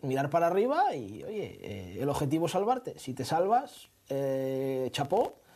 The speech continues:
Y si no te salvas, oye, lo intentaste, eh, era la, la temporada era la que era, todo el mundo, de hecho, todo el mundo pensaba que el Uni este año no iba a salir,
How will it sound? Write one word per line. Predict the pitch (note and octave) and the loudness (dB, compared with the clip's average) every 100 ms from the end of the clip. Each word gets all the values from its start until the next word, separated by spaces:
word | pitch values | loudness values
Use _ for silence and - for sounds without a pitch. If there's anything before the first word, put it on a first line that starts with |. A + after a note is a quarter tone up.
| - - - _ | -20 -20 -20 _
Y | C3 G2+ | -10 -6
si | B2 | -4
no | B2+ | -2
te | D#3 | -2
salvas, | D#3 F#3 G#3 - | 0 0 -2 -4
oye, | G3+ A#2+ | -4 -2
lo | B2+ | -2
intentaste, | B2 A#2+ C#3+ F#3+ - B3 C#4+ - | -2 0 2 2 2 -2 -2 -6
eh, | B2 B2+ B2+ B2+ B2 A#2+ | -4 -2 0 0 0 0
era | D#3 D#3+ | 2 4
la, | D#3+ E3 | 4 4
la | E3 E3 D3+ | 4 2 2
temporada | E3 D3+ E3+ F3+ | 2 4 6 8
era | |
la | F3+ E3+ | 6 4
que | G3+ | 4
era, | G#3 | 2
todo | D#3+ E3+ | 4 4
el | |
mundo, | F3 F3+ F3 E3 | 4 2 4 4
de | D3+ D#3+ | 4 0
hecho, | - F3+ D#3+ C#3+ | 4 6 4 2
todo | E3+ | 2
el | F#3 | 4
mundo | F#3+ F#3 E3 | 4 4 4
pensaba | F3 E3 F3 F3 | 2 4 6 6
que | E3+ | 4
el | |
Uni | F3 F3 | 2 2
este | E3+ F3 | 0 2
año | F#3 F3+ D#3+ D3 C3+ A#2+ - | 2 2 2 0 -2 -6 -10
no | C#3 C#3+ E3 | -4 2 4
iba | E3+ | 4
a | |
salir, | C#3+ F3 C#4+ | 4 2 2